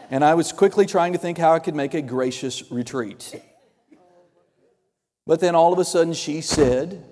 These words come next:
now later, she, much later, she told me she felt like, 'cause she's born again, spirit filled, young person, that the Holy Ghost arrested her. She goes, "Oh, I'm just kidding." And so I very sheepishly sat down and tried to have some small talk with her.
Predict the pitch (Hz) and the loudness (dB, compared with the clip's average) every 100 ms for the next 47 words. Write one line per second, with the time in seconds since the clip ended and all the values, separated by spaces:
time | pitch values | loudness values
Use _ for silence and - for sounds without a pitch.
0 | _ - 131 127 156 175 156 139 131 151 | _ -4 -2 2 2 2 -2 -6 -4 -4
1 | 156 139 131 127 127 127 131 127 - 123 | -4 -4 -4 -4 -8 -6 -6 -6 -8 -8
2 | 131 - 120 147 - 139 156 123 131 123 | -8 -4 -6 -6 -14 -12 -12 -8 -6 -6
3 | 120 120 117 127 120 - 147 - - _ | -6 -8 -8 -10 -10 -6 -6 -8 -14 _
4 | - _ _ _ _ _ _ _ 131 143 | -20 _ _ _ _ _ _ _ -4 -4
5 | 120 113 - 113 113 117 127 135 123 123 | -4 -8 -8 -12 -10 -10 -6 -6 -4 -6
6 | - 113 120 135 - 104 - 95 - 147 | -8 -8 -8 -8 -10 -16 -20 -20 -18 -8
7 | 151 160 156 151 131 123 - 123 101 - | -4 -2 0 0 -4 -12 -12 -14 -14 -18
8 | _ _ _ _ _ _ 135 127 151 147 | _ _ _ _ _ _ -8 0 2 4
9 | 147 123 - 180 - 120 - 113 117 117 | 2 0 -4 -8 -4 -6 -6 -10 -10 -8
10 | 113 - 131 120 - 120 _ _ _ _ | -8 -8 -10 -12 -16 -20 _ _ _ _
11 | _ _ _ _ _ 151 147 139 151 151 | _ _ _ _ _ -6 -4 2 6 6
12 | 156 - 156 165 - 151 151 - 165 - | 4 0 0 0 -2 -2 -2 -4 -6 -2
13 | 233 - 151 120 123 107 104 | -4 -2 -4 -4 -6 -8 -12